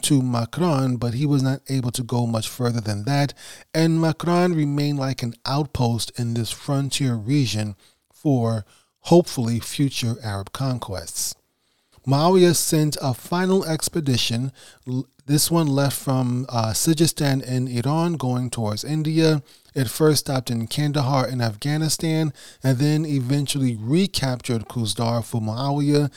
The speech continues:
and that was kind of the last expedition during the early Umayyad Khilafat.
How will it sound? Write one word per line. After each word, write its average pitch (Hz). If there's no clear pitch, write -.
and 147
that 180
was 147
kind 147
of 135
the 123
last 120
expedition 117
during 113
the 110
early 147
Umayyad 120
Khilafat. 110